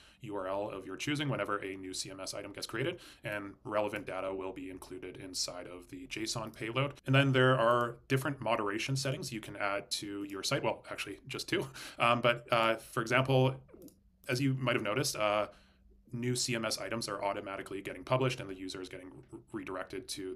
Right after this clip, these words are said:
the published page for the C M S item. But if you were interested in adding a layer of triage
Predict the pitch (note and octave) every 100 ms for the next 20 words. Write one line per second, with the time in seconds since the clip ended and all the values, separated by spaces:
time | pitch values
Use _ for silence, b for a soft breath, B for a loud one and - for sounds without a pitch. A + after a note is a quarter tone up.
0 | - F#2 F#2 G2 F#2 F2+ - - b b
1 | _ - A#2+ D3 E3 - - - G#2 F#2+
2 | G#2+ G#2 G2 A#2+ - B B - A#2+ B2+
3 | C#3 C#3 C3+ C3 A#2 A#2 A2+ A2+ G#2+ G#2
4 | G2+ B2+ - _ _ - G#2+ G#2 G#2 G#2+
5 | G2 G2 F#2+ F#2+ F#2 - B2+ B2 B2 B2+